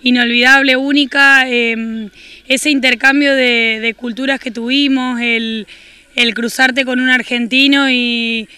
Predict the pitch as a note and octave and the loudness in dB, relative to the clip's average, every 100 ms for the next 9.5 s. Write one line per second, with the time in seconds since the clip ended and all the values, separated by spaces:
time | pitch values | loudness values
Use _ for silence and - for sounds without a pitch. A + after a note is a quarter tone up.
0 | - - C4 C4 A#3+ A#3+ B3 A#3+ C4 C4+ | -20 -2 2 2 0 0 0 4 6 6
1 | B3+ A#3+ B3 B3+ A#3+ B3 C4+ C4+ B3+ A#3 | 4 0 0 0 2 4 4 4 2 0
2 | B3 B3+ C4 B3 - A3 G#3 A#3+ C4 B3+ | 0 0 -2 -6 -8 -8 -4 0 0 -2
3 | A#3+ G#3 - A#3 A3+ G#3+ - A3 B3 B3 | -8 -14 -12 -10 -8 -10 -10 -10 -6 -4
4 | B3+ C4+ - - - - - C4 B3 A#3+ | -4 -8 -16 -20 -20 -20 -6 0 2 2
5 | A#3 A3+ A3 G#3+ G#3+ A#3+ - _ - - | 0 -4 -6 -8 -12 -16 -20 _ -20 -20
6 | - - _ C4+ C4+ D4 D4+ D4+ D4 - | -20 -20 _ -4 0 0 0 -2 -4 -6
7 | C#4 C4+ D4 D#4 D#4+ D4+ - C#4 C#4 C#4 | -2 2 2 2 0 0 -2 -4 -2 0
8 | C#4 C4+ C#4 C4+ C4 B3 B3+ C4+ B3+ A#3+ | 0 0 -2 -2 -2 -2 -2 -2 -2 -2
9 | B3 C#4+ D#4+ D#4 | 0 4 4 4